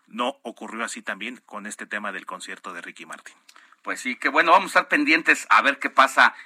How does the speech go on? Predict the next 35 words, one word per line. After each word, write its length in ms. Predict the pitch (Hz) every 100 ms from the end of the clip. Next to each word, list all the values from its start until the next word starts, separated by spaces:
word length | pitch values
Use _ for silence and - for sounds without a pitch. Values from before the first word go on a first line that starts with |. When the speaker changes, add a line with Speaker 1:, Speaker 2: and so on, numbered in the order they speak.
| _
Speaker 2:
en 100 | 110
los 100 | 113
siguientes 500 | - 104 131 131 113
días 240 | 113 131 -
allá 400 | 101 120 131 131
en 180 | 113 104
la 160 | 98 -
Cámara 440 | 123 127 120 104
de 120 | 101
Diputados. 640 | 98 - 113 170 240 269 - - - - _
Por 160 | 123 127
lo 140 | 120
pronto, 600 | 147 170 - 208 190 147 - _ -
pues 160 | 120
precisamente 760 | - - - 185 165 - 147 -
ya 240 | 113 123 -
que 100 | 175
la 180 | 143 -
pandemia 500 | 117 117 139 151 143
provocó 400 | 113 110 - 139
la 120 | 139
suspensión 680 | - - 113 101 139 139 156 - _
e 80 | 110
incluso 380 | 117 131 139 151
la 140 | 123
cancelación 480 | 113 104 101 98 139
de 80 | 131
muchos 380 | 120 131 143 117
eventos 520 | 110 127 135 131 - - - - -
masivos 800 | 113 107 - 135 127 127 - -
y 120 | 104
personales 720 | - 113 123 107 110 113 110
como 360 | - 95 90 87
las 280 | 107 104
bodas, 480 | - 139 135 113 -